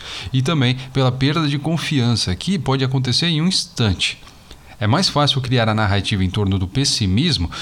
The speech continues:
porque as peças da história tendem a ser mais recentes, estando, portanto, mais fresca na cabeça de todo mundo.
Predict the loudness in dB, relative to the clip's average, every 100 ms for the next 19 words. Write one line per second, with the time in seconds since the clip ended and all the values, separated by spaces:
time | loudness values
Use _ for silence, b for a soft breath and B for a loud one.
0 | -6 -2 0 2 0 -2 0 0 0 -2
1 | -2 -2 -2 0 0 2 0 0 0 0
2 | 2 0 0 0 2 2 2 0 0 0
3 | 0 0 -2 -2 -2 0 0 0 -2 -2
4 | 0 0 0 -2 B B -6 0 0 0
5 | -2 -4 -2 -2 -2 -2 -4 -2 -2 0
6 | -2 -4